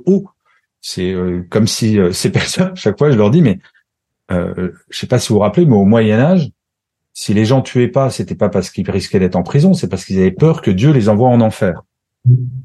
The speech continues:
Maintenant, il y a des lois et je peux aller en prison. Bah, c'est un progrès. C'est, on améliore le vivre ensemble petit à petit.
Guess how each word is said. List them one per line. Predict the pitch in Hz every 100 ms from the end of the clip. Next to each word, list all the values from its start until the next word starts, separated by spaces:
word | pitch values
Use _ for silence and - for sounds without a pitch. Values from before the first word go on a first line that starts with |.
| - _ _ _ -
Maintenant, | 90 92 135
il |
y | 120
a |
des | 107 107
lois | 131 180 143
et |
je | -
peux | -
aller | 147 143
en | 139
prison. | - 127 107 98 _ _ _ -
Bah, | 90
c'est | - 92
un | 90
progrès. | - 139 147 143 _ _ _ _ _ _ _
C'est, | - 95
on | 95
améliore | 98 104 104 175
le | 131
vivre | 90 123 139
ensemble | 135 131 - 110 107
petit | 117 - -
à | 120
petit. | - - 101